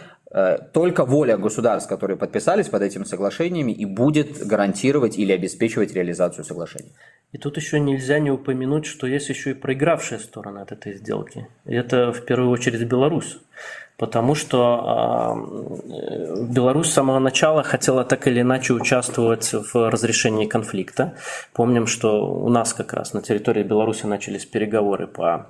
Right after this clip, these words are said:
Speaker 2: э, Украине, и, э, были наметки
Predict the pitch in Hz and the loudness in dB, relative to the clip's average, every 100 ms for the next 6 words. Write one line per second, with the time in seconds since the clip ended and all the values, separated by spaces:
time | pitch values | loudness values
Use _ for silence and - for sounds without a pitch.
0 | - 104 92 80 80 85 85 87 104 - | -12 -10 -8 -8 -8 -6 -6 -6 -4 0
1 | 110 196 247 185 151 - - - - - | 2 4 2 2 -2 -6 -8 -8 -8 0
2 | 143 185 - 131 127 127 110 - - 131 | 2 4 4 4 6 4 2 -2 -4 -2
3 | 120 151 160 139 127 139 156 165 - 131 | 2 4 4 4 4 4 4 0 0 4
4 | 127 | 4